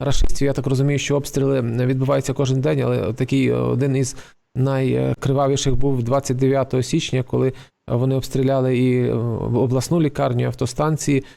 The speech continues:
Е, то, е, чи відомо, яким чином вони взагалі,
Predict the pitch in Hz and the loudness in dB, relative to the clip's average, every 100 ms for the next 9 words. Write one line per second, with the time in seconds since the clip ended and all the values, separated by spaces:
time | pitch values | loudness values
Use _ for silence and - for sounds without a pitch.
0 | _ - 127 123 123 127 _ - 143 127 | _ -6 -2 0 -2 -4 _ -6 -2 0
1 | 127 120 123 131 127 - - - 139 165 | 0 -2 -2 -2 -2 -4 0 2 4 2
2 | 160 147 - 147 - 143 139 135 127 127 | 0 0 0 -2 -2 0 0 0 0 0
3 | 131 139 | 0 0